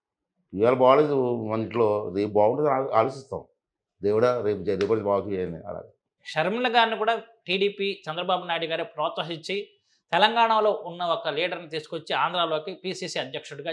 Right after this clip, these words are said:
Speaker 2: చేసి ఆవిడ ద్వారా జగన్ని తిట్టిస్తున్నారనే ఒక విమర్శ వస్తుంది.
Speaker 1: ఇది షర్మిల గారు రాజశేఖర్ కూతురండి. రాజశేఖర్ గురించి తెలుసు కదా. ఆ అమ్మాయి చంద్రబాబు నాయుడు చెప్తూ ఉంటుందండి. ఇదంతా పొలిటికల్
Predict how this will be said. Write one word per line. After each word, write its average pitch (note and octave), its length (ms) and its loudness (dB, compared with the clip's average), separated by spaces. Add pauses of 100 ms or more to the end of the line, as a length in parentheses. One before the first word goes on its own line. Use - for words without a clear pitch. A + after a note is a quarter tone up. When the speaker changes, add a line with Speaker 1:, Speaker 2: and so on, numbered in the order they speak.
(120)
Speaker 2:
చేసి D#3+ 360 -8 (400)
ఆవిడ F#3 260 6
ద్వారా G3 300 4
జగన్ని F3 320 -2
తిట్టిస్తున్నారనే D3 720 -8
ఒక C3+ 160 -12
విమర్శ D#3 340 -8
వస్తుంది. G#2 380 -16 (340)
Speaker 1:
ఇది F2+ 200 -12
షర్మిల A2+ 440 2
గారు B2+ 260 4 (560)
రాజశేఖర్ A2+ 600 -2
కూతురండి. G2 600 -4 (800)
రాజశేఖర్ G#2+ 400 -4
గురించి C3+ 240 -6
తెలుసు G#2+ 300 -2
కదా. F#2+ 340 0 (720)
ఆ E2 280 -2
అమ్మాయి C#3+ 480 4
చంద్రబాబు C#3 560 4
నాయుడు C3+ 140 -2
చెప్తూ B2 200 0
ఉంటుందండి. C#3 460 2 (1040)
ఇదంతా E2+ 280 -6
పొలిటికల్ D3 720 0